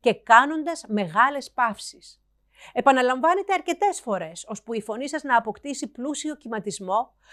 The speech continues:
και μέχρι να επιλέξετε το καλύτερο λεξιλόγιο και την κατάλληλη γλώσσα σώματος. Προσθέτετε σταδιακά κινήσεις χεριών,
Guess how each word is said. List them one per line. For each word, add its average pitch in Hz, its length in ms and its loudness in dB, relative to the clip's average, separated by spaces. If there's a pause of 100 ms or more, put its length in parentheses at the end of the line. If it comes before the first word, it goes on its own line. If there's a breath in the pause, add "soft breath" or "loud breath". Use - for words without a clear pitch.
(120)
και 294 120 2
μέχρι 277 260 -2
να 247 120 -4
επιλέξετε 233 760 -2
το 247 140 -4
καλύτερο 233 560 -4
λεξιλόγιο 196 680 -4
και 254 120 -8
την 214 120 -12
κατάλληλη 285 760 0
γλώσσα 202 540 0
σώματος. - 800 -8 (680 loud breath)
Προσθέτετε 302 680 0
σταδιακά 190 920 -4
κινήσεις 233 460 -8
χεριών, 190 600 -6